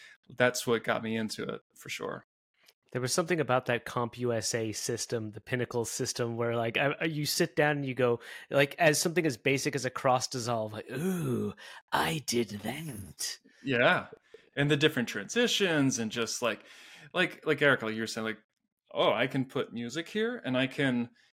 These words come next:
Speaker 1: it makes me feel this, and that's cool, and that's interesting." And to me, it was a lot of, like, well, I, I, I just was, everybody knew me as the kid who saw movies all the time. Like, they would ask me, "What, what, what's out right now? What do you like?" Because I just went, went to the movies, like, three times a week,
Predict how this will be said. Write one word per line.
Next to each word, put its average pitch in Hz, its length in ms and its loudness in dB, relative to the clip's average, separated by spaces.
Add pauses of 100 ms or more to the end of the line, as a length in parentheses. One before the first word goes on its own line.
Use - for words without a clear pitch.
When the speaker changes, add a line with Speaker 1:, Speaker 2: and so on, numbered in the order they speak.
(120)
Speaker 1:
it 135 180 -2
makes 135 280 -2
me 131 120 2
feel 123 320 -2
this, - 520 -6 (180)
and 113 120 -8
that's 110 240 -2
cool, 110 300 -4
and 147 100 -4
that's - 160 -6
interesting." 156 540 -6
And 127 180 0
to 135 120 -2
me, 135 100 4
it 196 60 4
was 170 100 2
a 131 60 0
lot 123 140 6
of, 113 100 -4
like, 117 160 0
well, 117 120 2
I, 156 300 2 (160)
I, 123 120 0 (200)
I 117 160 -14
just - 240 -6
was, - 300 -10 (120)
everybody 143 300 2
knew 117 180 2
me 110 120 -4
as - 120 -12
the 107 80 -16
kid 113 220 -10
who 101 80 -12
saw 110 220 -6
movies 110 340 -2
all 110 160 -2
the - 80 -14
time. 104 320 -8
Like, - 80 -18 (380)
they 120 80 0
would 113 100 0
ask - 180 -4
me, 113 120 -2
"What, 117 340 -2
what, 135 340 -2
what's 135 220 0
out 127 180 4
right 117 160 -2
now? 117 160 -4
What 120 120 -6
do 117 40 -6
you 117 120 -4
like?" 110 320 -4
Because 107 540 -10 (380)
I 113 100 -2
just - 180 -10
went, 117 200 -2
went 117 140 -2
to - 60 -10
the 113 100 -2
movies, 113 300 0
like, 101 120 -4
three 117 160 -6
times 113 240 -4
a 104 60 -6
week, 117 200 -4